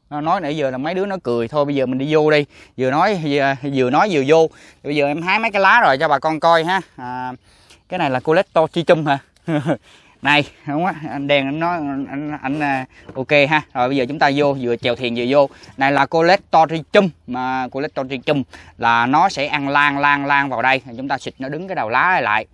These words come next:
Thì ở trong vườn này cũng có cây bị, cây hông, à, và cái nấm hồng nha. Chúng ta quan sát cái nấm hồng. Còn mực nước thì chúng ta cố, cố gắng hạ xuống thấp một chút xíu. Cái này cái quan điểm của anh hai là nói cũng có đúng,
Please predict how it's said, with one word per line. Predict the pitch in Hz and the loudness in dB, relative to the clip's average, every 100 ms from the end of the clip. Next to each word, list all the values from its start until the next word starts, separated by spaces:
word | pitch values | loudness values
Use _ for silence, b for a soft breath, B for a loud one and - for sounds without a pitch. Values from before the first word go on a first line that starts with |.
| b b b | b b b
Thì | 127 | -2
ở | 139 | -2
trong | 175 | -2
vườn | 143 127 | -2 -4
này | 123 | -6
cũng | 135 160 | -8 -4
có | 180 | -4
cây | 156 | -2
bị, | 131 101 120 | -4 -6 -6
cây | 135 | -4
hông, | 156 147 - - | -2 -2 -4 -16
à, | 113 113 | -12 -10
và | 110 107 110 | -6 -8 -6
cái | |
nấm | 135 156 | -8 -6
hồng | 147 123 107 | -2 -4 -4
nha. | 131 - | -10 -10
Chúng | - 127 | -14 -10
ta | 135 | -8
quan | 123 127 | -8 -10
sát | - 170 | -12 -12
cái | 143 | -10
nấm | 135 | -10
hồng. | 131 107 - B B - | -6 -8 -8 B B -12
Còn | 113 | -10
mực | 117 | -4
nước | 131 180 | -2 -2
thì | 127 | -6
chúng | 123 | -6
ta | 143 131 | -4 -4
cố, | - 123 | -4 -10
cố | 120 160 | -6 -2
gắng | 170 180 | -2 -4
hạ | 120 98 117 | -8 -8 -8
xuống | 156 | -12
thấp | 156 180 | -10 -10
một | 135 | -8
chút | 123 - | -12 -2
xíu. | 170 214 B B B | -2 -2 B B B
Cái | 170 | -2
này | 143 | -2
cái | 143 | 0
quan | 160 147 | -2 0
điểm | 135 160 | -2 -2
của | 170 | -4
anh | 151 | -2
hai | 156 143 | -4 -4
là | 123 | -4
nói | 156 | -6
cũng | 170 175 | -8 -6
có | 226 | 2
đúng, | 269 | 2